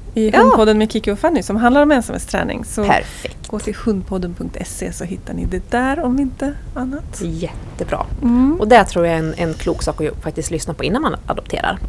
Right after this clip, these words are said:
Speaker 1: Ja.
Speaker 2: Så att man förbereder sig med lite
Speaker 1: Absolut.
Speaker 2: kunskap kring de här specifika sakerna.
Speaker 1: Mm. Mm. Andra saker som skulle kunna bli utmaningar då, typiskt med rescuehund, skulle du säga? Vi var inne lite på det här med, eh, rädsla för män till exempel. Det är väl något jag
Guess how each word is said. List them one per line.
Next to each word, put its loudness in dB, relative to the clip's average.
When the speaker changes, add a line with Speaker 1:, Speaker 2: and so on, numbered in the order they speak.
Speaker 1:
Ja. 6
Speaker 2:
Så 6
att 0
man 6
förbereder 6
sig 0
med 2
lite 2
Speaker 1:
Absolut. -4
Speaker 2:
kunskap 0
kring -2
de -4
här -6
specifika -8
sakerna. -8
Speaker 1:
Mm. 0
Mm. 0
Andra 2
saker -2
som 0
skulle -2
kunna 0
bli 0
utmaningar 0
då, -2
typiskt -4
med -4
rescuehund, -4
skulle -8
du -8
säga? -8
Vi 0
var 4
inne 4
lite 0
på 2
det 6
här 2
med, 2
eh, -4
rädsla 0
för -4
män 2
till -8
exempel. -6
Det 4
är 6
väl 2
något -2
jag 2